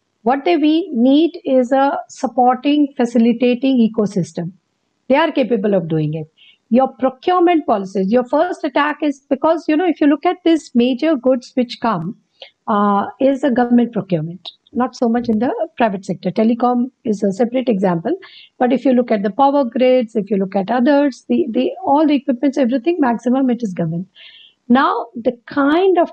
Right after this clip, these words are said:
tendering or the kind of language in defense and others you use, there you talk about a turnover. You talk about the past sales. You talk about other things. So these le-, uh, Indian manufacturers are getting left out,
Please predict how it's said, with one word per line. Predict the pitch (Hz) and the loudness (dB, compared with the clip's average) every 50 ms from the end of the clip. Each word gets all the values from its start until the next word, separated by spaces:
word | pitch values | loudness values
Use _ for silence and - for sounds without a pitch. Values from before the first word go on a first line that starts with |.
| - | -2
tendering | - 247 240 240 214 233 226 226 220 226 233 | -2 0 2 2 2 2 2 2 2 2 2
or | 226 220 202 | 0 0 0
the | 185 208 208 | -2 -4 -4
kind | - - 247 262 285 269 269 | -4 -6 -2 0 0 0 0
of | 247 - | 0 -2
language | 233 208 208 208 214 208 202 226 226 226 220 220 - - _ - | -2 0 0 0 0 0 2 2 2 2 0 -2 -8 -10 _ -2
in | 202 196 | 0 2
defense | 185 226 220 - 262 233 226 226 220 | 2 0 0 0 0 0 0 0 -2
and | 226 214 202 | -2 -2 0
others | 202 196 185 196 196 - - | 0 0 -2 -2 -4 -4 -2
you | 208 196 196 | 0 2 2
use, | 190 185 226 233 196 175 190 208 - - _ - - - - _ _ _ _ _ 196 | 2 4 4 2 2 2 -2 -4 -8 -12 _ -20 -20 -20 -20 _ _ _ _ _ -2
there | 247 269 285 320 339 359 427 453 - _ _ | 0 0 0 0 -2 -2 -4 -6 -10 _ _
you | - 240 247 262 285 370 - - _ _ _ _ | -2 0 2 2 2 0 0 -4 _ _ _ _
talk | - 262 254 262 | -2 -2 0 0
about | 269 226 254 262 262 240 | -2 0 0 0 0 -2
a | 262 240 - _ | -4 -6 -4 _
turnover. | 233 202 196 190 180 170 170 160 165 175 175 - _ _ _ _ - | -2 0 0 0 0 -2 -2 -4 -6 -6 -8 -10 _ _ _ _ -4
You | 208 233 247 | -2 0 0
talk | 240 - 247 233 240 - | 2 0 0 0 0 0
about | - 214 240 240 240 214 | 0 0 0 0 0 -2
the | 220 214 | -4 -4
past | - 226 208 196 196 190 - - _ - | -2 -2 -2 -2 -2 -4 -6 -12 _ -20
sales. | - - - 208 175 160 170 175 - - - - | -12 -6 -2 -2 0 0 -2 -4 -8 -12 -6 -2
You | 220 220 | -2 0
talk | 220 247 233 226 - | 0 0 -2 -2 -2
about | 220 196 220 214 214 202 214 | -2 0 0 0 0 -2 -2
other | 214 190 170 185 185 | -4 -2 -2 -4 -4
things. | - - 170 165 165 - _ _ - - - - _ _ _ | -2 -2 -2 -2 -4 -8 _ _ -20 -20 -20 -20 _ _ _
So | 285 285 | 0 0
these | 254 254 320 349 381 370 - | 2 4 4 4 4 2 2
le-, | 349 240 240 254 - | 0 2 2 2 2
uh, | 226 220 214 220 - | 2 2 2 2 2
Indian | - 254 262 330 330 311 302 | 0 0 2 4 4 4 4
manufacturers | 285 262 254 269 269 269 254 - - 269 247 277 277 254 - | 4 2 2 0 0 -2 -2 -2 -4 -2 -2 0 0 0 -2
are | 247 | -2
getting | 214 196 220 190 226 220 202 | -2 -2 0 0 2 2 2
left | 175 170 165 - - | 2 0 -2 -4 -8
out, | 175 175 170 | -10 -10 -10